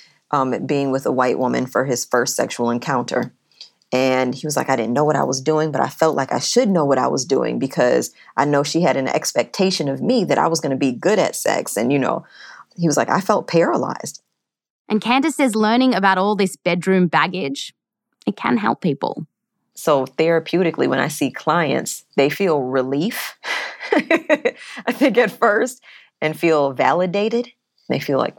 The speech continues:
Speaker 1: "That makes sense. That's why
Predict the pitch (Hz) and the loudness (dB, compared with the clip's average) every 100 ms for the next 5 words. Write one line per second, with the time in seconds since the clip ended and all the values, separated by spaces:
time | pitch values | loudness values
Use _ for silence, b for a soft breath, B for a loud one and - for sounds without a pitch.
0 | _ - 143 143 147 - 175 180 185 - | _ -12 0 2 2 0 0 -2 -2 -6
1 | - 220 131 147 - - 185 247 269 247 | 0 0 0 -4 -12 -2 0 4 2 0
2 | - 180 160 170 160 151 127 120 123 | -4 -6 0 2 2 2 2 0 -2